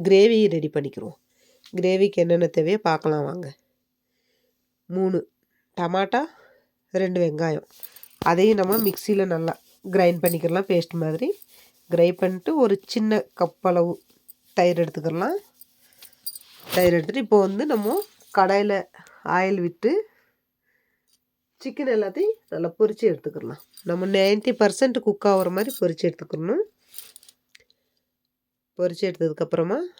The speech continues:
நம்ம இப்போ எல்லாமே அதை பொரிச்சிடணும். பொரிச்சு எடுத்து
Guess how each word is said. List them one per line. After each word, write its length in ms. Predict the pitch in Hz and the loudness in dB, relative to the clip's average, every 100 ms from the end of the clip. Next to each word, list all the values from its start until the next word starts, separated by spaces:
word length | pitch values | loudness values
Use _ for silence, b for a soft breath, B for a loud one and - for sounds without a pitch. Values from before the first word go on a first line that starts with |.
| - | -10
நம்ம 220 | 185 185 185 | -6 -2 -4
இப்போ 180 | 180 190 190 190 - - B B 175 | -4 -4 -2 -2 -4 -12 B B 0
எல்லாமே 280 | 202 202 233 | 2 2 2
அதை 80 | 208 | 4
பொரிச்சிடணும். 520 | 226 220 220 196 151 - | 6 4 4 0 0 -4
பொரிச்சு 360 | 196 202 - 311 403 b b b b b - | -4 -4 -4 -4 -6 b b b b b -4
எடுத்து 240 | 208 202 | -2 -2